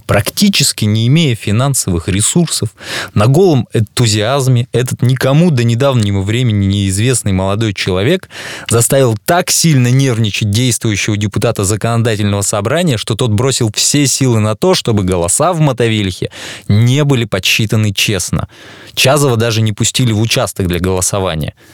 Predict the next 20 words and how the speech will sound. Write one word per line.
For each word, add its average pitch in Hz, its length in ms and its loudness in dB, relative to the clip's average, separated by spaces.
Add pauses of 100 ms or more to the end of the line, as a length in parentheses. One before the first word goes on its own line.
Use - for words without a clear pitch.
(300)
В 107 100 2
итоге 139 260 4
на 123 100 2
сайте 120 320 -2
партии 170 420 -2
Чазов 135 440 -2 (280)
стал 113 260 2
единственным 107 680 0
кандидатом, 101 680 -2 (300)
удостоившимся 107 800 0
пресс-релиза 110 680 -2
в 90 80 -6
день 98 220 -2
праймерис. 82 600 -4 (280)
Мол, 104 160 2
«Не 95 100 0
нагнетайте, 92 760 -2 (300)
нарушения 95 560 0
не 92 140 0
подтвердились». 80 920 -4